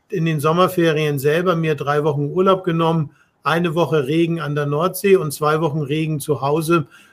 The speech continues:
Also ich habe den Sommer schon vermisst und es wäre schöner gewesen, wenn mal die Sonne geschienen hätte. Deswegen freue ich mich jetzt nicht unbedingt auf den Herbst. Ich wünsche mir noch ein paar Sonnentage zum Ausgleich des verregneten Sommers.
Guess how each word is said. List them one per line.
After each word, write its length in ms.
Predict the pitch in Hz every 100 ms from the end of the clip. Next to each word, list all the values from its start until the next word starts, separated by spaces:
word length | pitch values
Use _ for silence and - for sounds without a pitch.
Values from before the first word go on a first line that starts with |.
| _
Also 200 | 143 147
ich 160 | 160 151
habe 140 | 165 -
den 160 | 165
Sommer 240 | 147 160 165
schon 300 | - 175 170
vermisst 540 | 143 131 120 - -
und 140 | 135
es 160 | 131 -
wäre 220 | 156 147
schöner 320 | - 170 180
gewesen, 480 | 160 156 160 160 151 - _ _
wenn 160 | 151 165
mal 160 | 170 175
die 80 |
Sonne 320 | 170 185 180 147
geschienen 380 | 143 - 151
hätte. 260 | 147 151 160
Deswegen 460 | 160 156 165 160 139 _ _
freue 340 | - 143 160 190
ich 140 | -
mich 160 | 196 196
jetzt 220 | 190 190
nicht 160 | 180
unbedingt 420 | 214 214 135 135 131
auf 120 | 127
den 180 | 139 131
Herbst. 340 | 135 143 -
Ich 180 | 143 -
wünsche 280 | 165 - 175
mir 40 |
noch 160 | 170 156
ein 100 | 151
paar 440 | 156 160 - - _ _
Sonnentage 880 | 131 175 185 180 170 165 147 151 151
zum 200 | - 156
Ausgleich 540 | 143 156 - 156 147
des 180 | 143 135
verregneten 600 | - 135 147 143 143 147
Sommers. 440 | 151 131 107 -